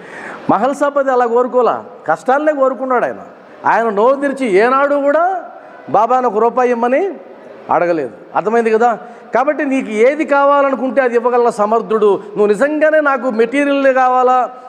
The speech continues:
నా కోరికలే తీరాలనుకుంటే" ఆయన కనుక శాంక్షన్ చేసినాడంటే నీ కోరికలన్నీ తీరిపోతాయి. లేదు, ఈ-, ఈమెను నేను పారమార్థికంగా ముందుకు తీసుకెళ్లాలనుకున్నానంటే గన ఆయన నిన్ను ఏ విధంగా తీసుకెళ్లాలనుకుంటే ఆ విధంగా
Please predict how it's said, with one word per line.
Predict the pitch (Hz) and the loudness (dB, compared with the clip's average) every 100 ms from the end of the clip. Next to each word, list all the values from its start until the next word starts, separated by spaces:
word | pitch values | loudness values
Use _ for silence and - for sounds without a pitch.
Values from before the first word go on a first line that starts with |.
| - | -4
నా | 208 | -2
కోరికలే | 208 247 254 254 | 2 2 2 0
తీరాలనుకుంటే" | 247 233 240 247 240 214 208 233 196 - - 156 | 2 2 2 0 0 -4 0 2 2 -2 -4 0
ఆయన | 202 233 | 0 2
కనుక | 240 262 240 | 0 0 -2
శాంక్షన్ | 226 240 214 247 | -2 -4 -4 0
చేసినాడంటే | 226 208 220 214 202 202 - - | 0 0 -2 -2 0 0 -2 -4
నీ | 202 | 0
కోరికలన్నీ | 208 233 220 226 214 | 2 2 2 -2 0
తీరిపోతాయి. | 202 165 170 113 101 - - - - - - - | -2 0 -4 -4 -12 -18 -18 -16 -14 -14 -4 2
లేదు, | 226 277 285 269 233 - - | 2 4 4 2 0 -4 -6
ఈ-, | 208 240 | -2 -2
ఈమెను | 220 254 269 269 | 0 0 2 0
నేను | 262 262 247 | 0 0 0
పారమార్థికంగా | 220 226 269 269 269 262 262 262 | 0 0 0 0 -2 -2 0 0
ముందుకు | 226 240 | 0 -2
తీసుకెళ్లాలనుకున్నానంటే | 254 247 247 240 240 226 226 233 226 220 202 202 | -2 -2 0 2 2 0 -2 -2 0 0 -2 -2
గన | 202 196 180 - - | 0 0 -2 -4 -2
ఆయన | 185 247 | 0 0
నిన్ను | 240 233 | -2 0
ఏ | 226 240 | 2 2
విధంగా | 262 269 294 | 2 0 0
తీసుకెళ్లాలనుకుంటే | 277 269 - 254 254 240 220 226 | 0 -4 -2 2 2 0 -2 -2
ఆ | 214 | 0
విధంగా | 208 208 220 285 | 0 0 2 2